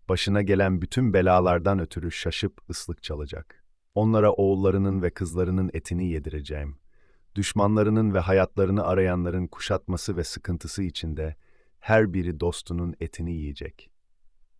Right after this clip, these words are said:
O zaman seninle birlikte giden adamların önünde kabı kıracaksın. Onlara şöyle diyeceksin.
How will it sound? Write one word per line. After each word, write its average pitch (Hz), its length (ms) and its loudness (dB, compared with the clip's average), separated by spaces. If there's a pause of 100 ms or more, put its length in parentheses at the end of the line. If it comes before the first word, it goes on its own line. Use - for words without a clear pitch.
(540)
O 110 80 4
zaman 110 320 4
seninle 101 500 2
birlikte 90 400 -2
giden 92 280 0
adamların 85 680 -2
önünde 87 380 -2
kabı 85 340 -6
kıracaksın. 73 720 -10 (640)
Onlara 98 340 4
şöyle 101 400 2
diyeceksin. 71 640 -8